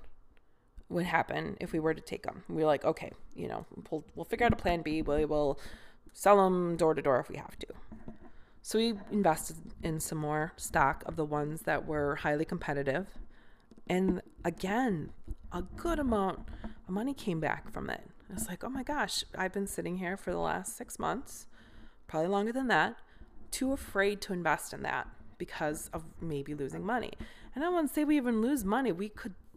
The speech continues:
definitely sell them at cost. We knew that. But because of that fear, like, we lost, like, I don't know, it was, like, four hundred thousand dollars, probably even more,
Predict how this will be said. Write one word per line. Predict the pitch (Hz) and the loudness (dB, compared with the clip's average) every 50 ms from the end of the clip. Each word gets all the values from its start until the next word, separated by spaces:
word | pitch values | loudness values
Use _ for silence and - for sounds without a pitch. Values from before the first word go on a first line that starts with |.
| - - - - | -16 -14 -8 -4
definitely | - 262 294 - - 214 220 190 185 | -2 0 0 0 -2 -2 -2 -2 -2
sell | - - - 185 165 | -4 -2 0 0 0
them | 165 156 151 147 - - - - - - - - - | 0 0 -2 -2 -4 -8 -10 -14 -16 -16 -8 -4 0
at | 190 185 - - | 0 0 0 -2
cost. | - - - - - - - - - - - | -4 -4 0 0 0 0 0 -4 -8 -8 -4
We | 196 | -2
knew | 190 196 208 226 247 254 240 | -2 0 0 0 -2 -2 -2
that. | - - - - - - - - - - - - - - - - - - - - - - - - - | -4 -4 -6 -6 -8 -10 -16 -16 -14 -14 -14 -14 -14 -16 -18 -18 -18 -18 -18 -18 -16 -18 -20 -14 -10
But | - 185 - | -8 -4 -2
because | - 190 - - - 233 226 | 0 0 0 2 2 2 2
of | 254 233 | 4 4
that | 233 220 214 - - | 6 6 6 4 0
fear, | - - - - 208 214 220 180 73 62 - - - - - 220 - - - - - | -10 -10 -6 -4 0 2 2 4 4 4 2 0 -2 -8 -8 -12 -12 -12 -14 -12 -10
like, | - 185 - | -8 -6 -2
we | 226 262 | -2 -2
lost, | 294 285 233 226 233 262 - - - | 0 2 2 2 2 2 0 -4 -6
like, | - 143 - - - - - - - - - - - - - - - - - - - - - - | -6 -8 -12 -12 -14 -14 -14 -14 -14 -14 -14 -14 -14 -12 -12 -12 -12 -14 -16 -14 -10 -8 -8 -6
I | 220 | -6
don't | 190 165 156 | -8 -8 -10
know, | 160 - - | -10 -10 -10
it | - | -8
was, | - - | -6 -6
like, | - - - - | -6 -8 -8 -8
four | - - - 302 302 | -4 -2 -2 0 0
hundred | 294 285 269 240 220 | 0 0 0 0 2
thousand | - 196 190 190 190 190 170 | 4 4 4 4 2 2 2
dollars, | 151 147 156 - - 85 - - | 4 4 4 4 2 0 -2 -4
probably | - - - - 254 247 220 | -4 -2 0 2 2 2 2
even | 185 170 160 | 0 0 -2
more, | - - - - - 190 | -2 -2 -2 -2 -4 -6